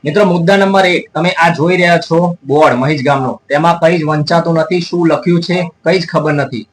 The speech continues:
અને આ બીજું બોર્ડ જુઓ, કંઈ જ વંચાતું નથી, બોર્ડની હાલત જુઓ.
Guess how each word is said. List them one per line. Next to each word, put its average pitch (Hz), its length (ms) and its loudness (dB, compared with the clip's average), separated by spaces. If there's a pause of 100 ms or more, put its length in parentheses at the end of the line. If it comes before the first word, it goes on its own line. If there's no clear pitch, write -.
(160)
અને 147 160 -4
આ 156 120 0
બીજું 160 280 0
બોર્ડ 170 240 2
જુઓ, 123 320 -4 (480)
કંઈ 165 160 0
જ 160 80 -4
વંચાતું 165 460 0
નથી, 170 220 0
બોર્ડની 156 320 0
હાલત 143 440 0
જુઓ. 120 260 -8